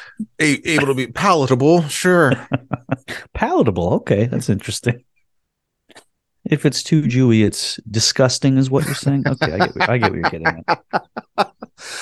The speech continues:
Speaker 1: I, I, I forgot about that. That movie Role Models had a big Kiss montage thing in it.
Speaker 2: Uh,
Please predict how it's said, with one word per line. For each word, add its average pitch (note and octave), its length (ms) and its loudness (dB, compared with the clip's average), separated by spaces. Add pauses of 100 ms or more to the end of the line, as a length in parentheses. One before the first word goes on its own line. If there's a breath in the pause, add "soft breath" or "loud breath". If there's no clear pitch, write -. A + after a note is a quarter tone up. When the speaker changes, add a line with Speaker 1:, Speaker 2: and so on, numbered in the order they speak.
(180 loud breath)
Speaker 1:
I, F#3 160 4
I, F#3+ 300 4
I D#3+ 60 4
forgot C4 380 0
about G3 240 2
that. F3+ 140 0
That C#3+ 240 2
movie D#3 260 0
Role C3 280 2
Models G#2+ 380 0
had G#2+ 140 0
a A2 80 -2
big G#2 320 -2
Kiss - 400 -2
montage F#2+ 720 -4
thing F2+ 260 -6
in D#2+ 120 -8
it. - 60 -6
Speaker 2:
Uh, F#2+ 580 0